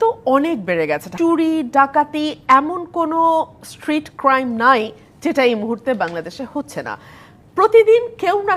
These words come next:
কেউ কোনো না কোনো দাবি নিয়ে হয় শাহবাগে বসছে, রাস্তা বন্ধ করছে, সায়েন্স ল্যাবে বসছে, রাস্তা বন্ধ করছে, আজকে বসেছে তিতুমির কলেজের স্টুডেন্টরা। আমি অবাক হয়ে লক্ষ্য করি আমাদের পরবর্তী প্রজন্ম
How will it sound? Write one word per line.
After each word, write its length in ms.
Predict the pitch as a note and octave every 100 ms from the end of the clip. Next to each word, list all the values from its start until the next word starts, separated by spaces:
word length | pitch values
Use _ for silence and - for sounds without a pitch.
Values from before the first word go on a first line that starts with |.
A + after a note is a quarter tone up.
| F#4
কেউ 140 | G#3+ A#3 - -
কোনো 160 | F4 G4+ G#4+
না 60 | G#4+
কোনো 140 | F#4 E4 G#3
দাবি 220 | F3+ F#3 F3
নিয়ে 160 | F3 A3 - -
হয় 180 | C4 C4
শাহবাগে 440 | B3+ B3 A#3 C#4 D4+ A#3
বসছে, 320 | C#4+ - - - - - G3
রাস্তা 240 | G3+ A#3 G3+
বন্ধ 180 | G3 G3+ A3+
করছে, 260 | A3+ - C#4+ - - - _ -
সায়েন্স 260 | D4+ D#4 -
ল্যাবে 220 | D4+ C4+ C#4 B3
বসছে, 340 | C4+ - D4+ D4+ - E3
রাস্তা 240 | G3 C4 B3
বন্ধ 160 | A#3+ A#3+ C4
করছে, 260 | C4 - D4 - - - -
আজকে 200 | B3+ - D#4 A3
বসেছে 320 | B3 C#4 D#4+ C4+
তিতুমির 340 | A3 A3+ A3+ G3+
কলেজের 320 | E3+ E3 E3+ -
স্টুডেন্টরা। 560 | E3 C#3+ A#2+ - D#2+ - - - - - - _ C#4+
আমি 160 | D#4+ G4 - B3 C4+
অবাক 300 | D#4+ F4+ G4 -
হয়ে 140 | G4 C#4
লক্ষ্য 260 | C4 - F4 E4+
করি 160 | C#4 G3+ A3
আমাদের 260 | C4+ D#4 D#4+ -
পরবর্তী 600 | A#3+ C#4 B3 D#4+ - E4 E4
প্রজন্ম 540 | C#4 A3+ C4 B3 A3